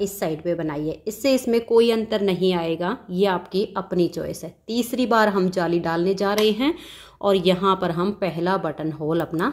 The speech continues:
बनाएंगे। तो हमारे पास जो छः फंदे हैं, इसमें से देखिए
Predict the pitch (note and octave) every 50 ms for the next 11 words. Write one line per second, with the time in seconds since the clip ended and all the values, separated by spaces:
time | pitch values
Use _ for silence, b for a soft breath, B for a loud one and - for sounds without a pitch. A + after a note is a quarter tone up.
0 | - - F3+ E3+ F3 E3 D#3 C3+ C#3 D#3 E3 E3+ - - b b b b b b
1 | b - G#3 F#3 E3+ G3+ G3 G3 G#3+ B3 C4 B3+ B3 A#3+ A#3 A3 F#3+ A3+ A3+ A3+
2 | A3+ - - - G3+ G3 G#3 A3 G#3+ G#3 F#3 E3 D#3 E3 D#3 D#3+ - - F#3 F3+
3 | - G3 F#3+ F#3+ F#3 G3 F3+ E3 F3 E3+ - - F3 E3+ F#3+